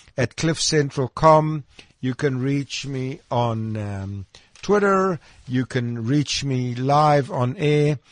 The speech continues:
I believe the number is, Duncan's writing it down furiously, I know it's a zero eight six one. And then, Duncan, it's a triple five, and then it is a one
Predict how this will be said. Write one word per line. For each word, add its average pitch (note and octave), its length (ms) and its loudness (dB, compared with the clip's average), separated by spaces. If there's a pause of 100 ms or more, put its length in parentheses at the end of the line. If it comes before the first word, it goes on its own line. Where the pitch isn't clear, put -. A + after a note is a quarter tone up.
(440)
I C3 160 2
believe D3 460 2
the D#3 80 -2
number D#3 600 2
is, B2 400 0
Duncan's C3+ 600 -2
writing C3 380 0
it A2+ 120 -6
down C3 300 0
furiously, E3+ 760 -2 (280)
I C3+ 140 2
know C3+ 280 4
it's - 220 -2
a A2 120 -6
zero F3+ 880 2 (100)
eight D#3+ 280 -2
six - 460 -4
one. A2 640 -2 (380)
And C3+ 160 -2
then, F3 220 2
Duncan, F3+ 640 0
it's D3 260 -6
a A2+ 60 -4
triple G#3 440 -2
five, A#2 800 0 (340)
and C3 220 -2
then D#3 320 0
it C#3 300 -4
is C#3 480 -2
a A#2 200 0
one C#3 540 0